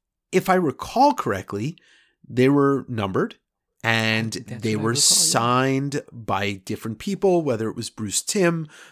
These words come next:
Speaker 1: for Batman or maybe even Kevin Conroy. But then there was Chuck Jones signed Looney Tunes. And, you know, he's, he's an important figure. And if you somehow have a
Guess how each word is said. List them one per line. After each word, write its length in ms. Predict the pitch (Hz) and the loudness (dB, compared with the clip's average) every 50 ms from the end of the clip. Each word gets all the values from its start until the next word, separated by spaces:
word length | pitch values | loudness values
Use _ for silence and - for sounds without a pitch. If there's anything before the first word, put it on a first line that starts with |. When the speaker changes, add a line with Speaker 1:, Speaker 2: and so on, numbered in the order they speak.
| _ - | _ -12
Speaker 1:
for 100 | - 120 | -8 -2
Batman 600 | - 160 160 160 160 - - 147 147 143 143 139 | 2 4 4 4 4 2 0 0 0 2 2 2
or 240 | 123 107 101 98 92 - - | 0 0 -2 -2 -6 -8 -6
maybe 260 | 123 117 110 110 113 | -4 -4 -2 -2 -4
even 220 | 113 104 107 98 | -4 -4 -6 -8
Kevin 240 | - 120 107 104 95 | -6 -8 -8 -8 -8
Conroy. 480 | - 123 123 127 139 139 135 135 131 127 | -6 -4 -2 -2 0 0 2 2 2 2
But 180 | 123 107 - | 0 -2 -2
then 160 | - 113 113 | -2 -4 -4
there 100 | 110 110 | -4 -6
was 140 | 101 104 95 | -6 -6 -6
Chuck 300 | - - - 107 - _ | -6 -4 -6 -6 -6 _
Jones 580 | - - 104 98 101 104 101 101 92 - - - _ - - - - _ - | -8 -6 -6 -4 -4 -6 -6 -6 -6 -6 -8 -8 _ -20 -20 -20 -20 _ -4
signed 600 | - - - 113 107 104 107 107 104 98 98 98 - _ - | -2 0 2 2 2 2 0 -2 -4 -6 -8 -12 -14 _ -16
Looney 340 | 117 101 113 123 143 170 180 | -8 -4 -2 -2 0 -2 -2
Tunes. 640 | 156 - - 180 175 170 170 170 165 156 - - - _ _ - - - | -4 -4 -4 -2 -2 -2 -2 -4 -4 -4 -6 -6 -8 _ _ -20 -20 -14
And, 160 | - 104 101 104 | -10 -8 -8 -6
you 80 | 104 98 | -6 -6
know, 180 | 95 90 90 90 | -4 -6 -6 -8
he's, 400 | 87 - - 117 107 95 - - | -10 -8 -6 -4 -4 -2 -4 -4
he's 260 | - 107 104 98 107 | -4 -6 -6 -6 -6
an 80 | 104 101 | -6 -6
important 420 | 95 - - - 110 - - 98 | -8 -6 -4 -6 -6 -6 -6 -8
figure. 380 | - 113 107 95 107 101 98 95 | -6 -6 -6 -4 -2 -4 -2 -4
And 160 | 92 92 90 - _ _ - - - - - | -4 -8 -10 -14 _ _ -16 -16 -16 -16 -20
if 160 | - - - 95 | -20 -14 -10 -8
you 80 | 95 | -4
somehow 540 | - - - 95 92 98 90 90 98 101 92 | -2 -2 -2 -2 -2 -4 0 2 2 2 2
have 240 | - - 98 104 98 | 0 -2 -2 -2 -2
a 180 | 92 85 80 | -4 -6 -6